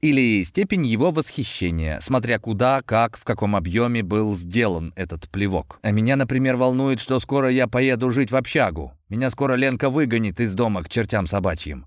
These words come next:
Говорит, ночью мне руку отпилит, чтобы ни одна сволочь не могла доораться. И никто ее за это не осудит, потому что, когда она выходила замуж, то речи не шло, что при живом муже будет постоянно одна.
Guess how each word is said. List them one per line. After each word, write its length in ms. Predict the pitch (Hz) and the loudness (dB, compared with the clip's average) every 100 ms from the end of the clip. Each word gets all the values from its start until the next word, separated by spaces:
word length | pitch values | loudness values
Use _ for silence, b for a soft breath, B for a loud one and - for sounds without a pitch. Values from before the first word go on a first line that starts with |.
| - | -4
Говорит, 340 | 98 120 110 | 0 0 2
ночью 360 | 139 151 131 123 | 0 0 0 0
мне 280 | 123 117 107 | 2 0 2
руку 340 | 139 143 123 | 0 2 2
отпилит, 480 | 113 110 123 92 82 | 2 2 -2 -2 -4
чтобы 420 | - 117 107 107 | -4 -2 0 0
ни 120 | 107 127 | 2 2
одна 300 | 131 123 127 | 0 0 -4
сволочь 480 | 131 143 117 - | 0 2 0 -2
не 100 | 110 | -4
могла 320 | 107 104 104 92 | -2 0 0 2
доораться. 800 | 98 113 117 113 85 - 76 - | 2 4 4 2 -2 -6 -12 -6
И 100 | 104 | -2
никто 460 | 104 104 - 135 139 | 0 0 0 0 2
ее 380 | 127 120 110 107 | 2 0 0 0
за 160 | 92 | 0
это 340 | 92 110 107 95 | 2 0 0 0
не 160 | 95 | 2
осудит, 640 | 98 90 - 85 80 67 - | 0 0 -6 -6 -6 -8 -8
потому 360 | 101 160 262 | -4 -2 -2
что, 200 | - 127 | -2 -2
когда 320 | 120 92 104 | -2 0 2
она 160 | 104 101 | 2 2
выходила 540 | 98 - 104 104 107 | -2 -2 -2 0 0
замуж, 420 | 107 175 202 190 - | 2 2 2 -2 -2
то 220 | 117 101 | 0 0
речи 340 | 101 135 131 | 2 0 0
не 180 | 143 170 | -2 0
шло, 420 | 160 101 92 87 87 | -2 -2 0 0 -2
что 180 | - | -6
при 220 | 87 92 92 | -4 -2 0
живом 400 | 104 123 110 90 | 0 2 2 0
муже 400 | 98 175 131 113 | 0 0 0 0
будет 280 | 104 98 | 0 -4
постоянно 760 | - 98 - 95 107 110 101 101 | -4 -8 -4 0 0 0 0 0
одна. 400 | 87 98 87 | 0 -2 -2